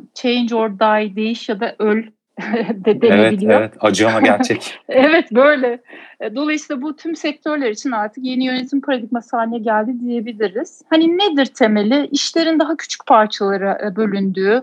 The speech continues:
Speaker 1: hani böyle devasa büyük işler, e, yerine,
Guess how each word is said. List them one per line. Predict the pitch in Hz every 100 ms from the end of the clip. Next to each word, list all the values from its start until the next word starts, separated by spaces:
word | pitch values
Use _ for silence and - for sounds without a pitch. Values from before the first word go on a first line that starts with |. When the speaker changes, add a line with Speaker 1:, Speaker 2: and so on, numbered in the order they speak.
| -
Speaker 1:
hani | 226
böyle | 233 202
devasa | 196 247 240 220 214 - 214 208
büyük | 190 208 - _ _ _ -
işler, | 214 - 220 208 214 -
e, | 208 202 202
yerine, | 208 226 214 190 214